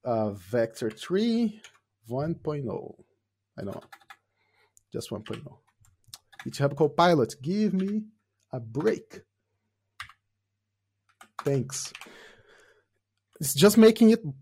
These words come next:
completely white because it's painting every <laughs> pixel as white. Or can toy around and make, um, the red channel always zero.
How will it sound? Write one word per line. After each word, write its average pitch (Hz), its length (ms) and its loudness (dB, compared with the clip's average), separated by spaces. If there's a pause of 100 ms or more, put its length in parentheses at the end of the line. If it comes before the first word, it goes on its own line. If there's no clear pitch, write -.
(160)
completely 208 580 4
white 185 460 8
because 131 260 -2
it's 135 140 -6
painting 160 500 2
every 180 320 6
<laughs> - 20 4
pixel 165 560 4 (340)
as 131 220 -2
white. 147 460 2 (200)
Or 165 540 4 (600)
can 180 440 0
toy 180 220 4
around 190 420 4
and 156 140 0
make, 160 380 0
um, 160 540 2 (2000)
the 139 340 2 (120)
red 156 460 4
channel 160 680 0 (960)
always 160 920 2 (880)
zero. 117 580 0